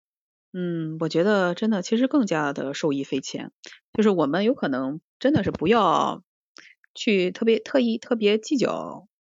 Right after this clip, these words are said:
一些发生的痛苦也好，还是怎么样也好，呃，可以把它记下来，可以把它记录下来。然后呢，把它，在这个痛苦的事情把它消化掉。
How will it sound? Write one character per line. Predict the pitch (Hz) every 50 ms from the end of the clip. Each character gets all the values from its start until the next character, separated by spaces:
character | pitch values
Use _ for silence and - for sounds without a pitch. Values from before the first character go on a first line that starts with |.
| _ _ _
一 | 190 170
些 | - - 170 165 165 160 160
发 | 165 - 185
生 | 175 190 185
的 | 180 165
痛 | - - 226 202
苦 | - - 135
也 | - -
好， | - - - 117 135
还 | 135 147
是 | 156 - 151 147 139 131
怎 | - - 107
么 | 143 143
样 | 147 143 139
也 | 151
好， | 165 - - - - - _ _ - _ _ - - - - _ -
呃， | - 170 170 165 156 160 156 143 139
可 | - - 214
以 | 262 294 240
把 | - 143
它 | - - 156 143 135 127 127 143 - _ _ _ _
记 | - 220 202
下 | - 143
来， | - - - - - - _ _ _ -
可 | -
以 | 226
把 | 233 170
它 | - 151
记 | 139 - - 202
录 | 170 143
下 | 135 - 120 78
来。 | 87 - - - _ _ - - _ _ _ _ _ _ _
然 | - 165 180
后 | 220 214
呢， | 190 175 160 151 147 143 139 - - _ - - - _ _
把 | - - 143
它， | - - 175 170 170 170 170 170 170 170 170 170 170 185 - _ _ _ _ _ _ _ _ _ _ _ _ _ _ _ _ _
在 | _ - 220 202 180
这 | - 185 170
个 | 160 156
痛 | - - 320
苦 | - - -
的 | 131
事 | - - 156
情 | - 139
把 | - -
它 | - 156
消 | 160 - 220 247
化 | - - 214 151
掉。 | 143 127 - _